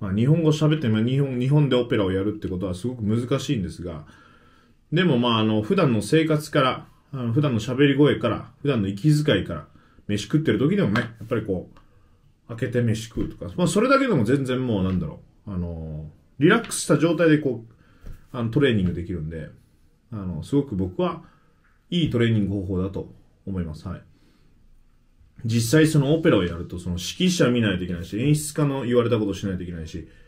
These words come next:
で、その場の感情とか、相手役がなんかヘマしたら助けないといけないし、うわー、もうなんか、もう、息がどうこうなんかこんな考えてる場合じゃないので、<laughs> あの、だから普段の生活からこう開けて、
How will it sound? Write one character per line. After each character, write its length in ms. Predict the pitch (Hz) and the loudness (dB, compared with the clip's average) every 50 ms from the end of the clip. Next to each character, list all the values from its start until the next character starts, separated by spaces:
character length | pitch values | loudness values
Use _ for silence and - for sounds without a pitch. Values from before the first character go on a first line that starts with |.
| - - _ - - - - | -20 -20 _ -20 -20 -10 -2
で、 300 | 110 104 98 - - - | 0 0 0 0 -2 -8
そ 160 | - - 127 | -8 -4 0
の 120 | 139 151 | 2 4
場 120 | 151 151 151 | 6 6 6
の 140 | 147 123 - | 6 4 2
感 280 | - 120 117 117 113 | 0 0 2 2 2
情 140 | 98 95 90 | 2 2 0
と 100 | 90 - | -2 -6
か、 60 | 78 71 - - | -10 -12 -10 -6
相 220 | 98 117 135 147 | -4 -2 -2 0
手 80 | - 165 | 4 6
役 240 | 156 147 147 151 143 | 6 6 6 4 2
が 120 | 131 120 | 2 2
な 140 | 120 117 113 | 2 2 0
ん 40 | 110 | 0
か 140 | 110 92 - | -2 -4 -6
ヘ 160 | - - 120 | -4 -2 -2
マ 140 | 113 104 - | -2 -2 -2
し 80 | - | -4
た 100 | - 98 | -6 -8
ら 100 | 90 87 - - - - - | -8 -8 -8 -12 -16 -20 -14
助 160 | - 98 92 - | -12 -12 -8 -6
け 60 | 110 | -6
な 40 | 95 | -6
い 20 | 87 | -6
と 40 | 85 | -6
い 20 | |
け 60 | 85 82 | -8 -10
な 60 | 82 | -10
い 20 | |
し、 140 | 80 90 90 - - - - - - - _ - - - - | -10 -10 -12 -14 -18 -20 -20 -20 -20 -20 _ -20 -20 -8 -4
う 60 | 92 | -2
わ 400 | 110 127 135 151 165 151 - 127 151 | 0 2 2 2 0 0 -2 0 0
ー、 40 | |
も 180 | 143 123 117 113 | 2 2 2 2
う 20 | |
な 80 | 120 120 | 0 0
ん 20 | |
か、 220 | 104 92 - - - - | -2 -4 -6 -8 -10 -10
も 380 | 120 127 117 101 - 113 - - - - - - _ _ 311 254 - - - - _ | -6 -4 -4 -4 -4 -6 -10 -16 -20 -20 -20 -20 _ _ -20 -20 -20 -20 -20 -20 _
う、 140 | - - - | -16 -8 -2
息 340 | 135 156 185 - 180 190 151 | 0 0 2 2 4 6 6
が 120 | 127 113 | 6 6
ど 240 | 117 156 175 175 127 | 6 6 6 6 6
う 60 | - | 4
こ 120 | 104 101 98 | 2 0 0
う 20 | |
な 80 | 101 101 | 0 -2
ん 40 | |
か 100 | 92 92 | -4 -6
こ 200 | 85 87 - 135 | -8 -4 -2 0
ん 100 | 147 156 | 2 2
な 200 | 160 156 143 127 - | 2 2 0 -2 -2
考 140 | - 151 156 170 180 | 2 2 4 6 6
え 80 | 170 156 | 4 4
て 60 | 113 | 2
る 80 | 92 90 | 0 -2
場 160 | 87 113 117 | -2 0 0
合 60 | 113 | 0
じ 60 | 110 | 0
ゃ 40 | 104 | 0
な 140 | 104 117 120 | 0 0 0
い 80 | 104 82 | -2 -2
の 100 | 76 78 | -4 -6
で、 220 | 80 76 - - - - - _ _ - - - _ _ | -10 -10 -12 -16 -20 -20 -20 _ _ -20 -20 -20 _ _
<laughs> 400 | _ - - - - - - - | _ -10 -10 -8 -10 -6 0 2
あ 180 | 151 101 101 - | 2 2 2 0
の、 200 | 139 113 - - - - - - - - - _ - - _ | -2 -2 -4 -6 -14 -20 -20 -20 -20 -20 -20 _ -20 -8 _
だ 100 | 151 156 | 2 2
か 40 | 143 | 2
ら 60 | 127 | 4
普 100 | 117 180 | 4 2
段 140 | 214 214 175 | 2 4 4
の 80 | 151 143 | 2 4
生 180 | - 185 175 | 4 2 4
活 180 | 180 170 - - | 4 2 0 0
か 80 | 202 | 0
ら 120 | 196 175 147 | 0 0 4
こ 280 | 123 123 120 101 85 | 4 4 4 4 2
う 40 | 101 104 - | -2 -6 -4
開 140 | - 120 117 | -6 -6 -4
け 60 | - | 0
て、 320 | - 165 131 98 - - | 2 2 2 2 0 -4